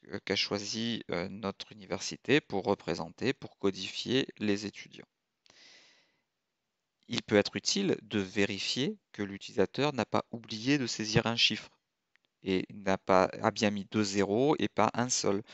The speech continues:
pour qu'on retrouve plus facilement cet étudiant et qu'on élimine ce type d'erreur.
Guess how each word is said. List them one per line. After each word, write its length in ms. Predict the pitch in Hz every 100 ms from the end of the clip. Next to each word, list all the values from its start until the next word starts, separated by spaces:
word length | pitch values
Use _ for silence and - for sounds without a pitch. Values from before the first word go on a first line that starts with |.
| - _ _ -
pour 360 | 107 107 101 - _ _ _ _ _
qu'on 160 | _ 92
retrouve 400 | 95 - 117 -
plus 140 | - 90
facilement 520 | 98 - - 104 135
cet 220 | - -
étudiant 480 | 101 - 98 113 151
et 120 | 113
qu'on 180 | - 98
élimine 440 | 98 98 110 147
ce 200 | - -
type 240 | 95 117 123
d'erreur. 400 | 95 - -